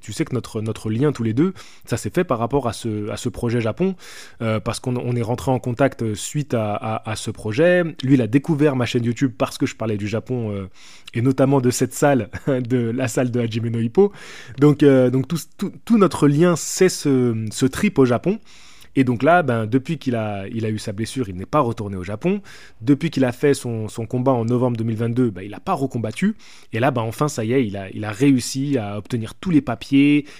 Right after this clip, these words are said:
et il retourne au Japon. Et il a même, je vais même vous, j'ose vous, vous av-,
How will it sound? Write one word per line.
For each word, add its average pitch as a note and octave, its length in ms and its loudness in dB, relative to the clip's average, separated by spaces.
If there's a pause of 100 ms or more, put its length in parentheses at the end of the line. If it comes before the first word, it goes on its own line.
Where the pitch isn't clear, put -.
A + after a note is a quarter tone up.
(180)
et D3+ 120 6
il C#3+ 120 8
retourne B2 560 0
au C3+ 140 6
Japon. A#2 400 -4
Et B2 80 -2
il A2 100 -4
a G#2 80 -8
même, B2 360 -2 (180)
je F2+ 80 -12
vais G2 80 -8
même B2+ 180 -2
vous, G#2+ 160 -6
j'ose A#2+ 320 2
vous, A#2 340 -10
vous A2 260 -6
av-, A2+ 160 -4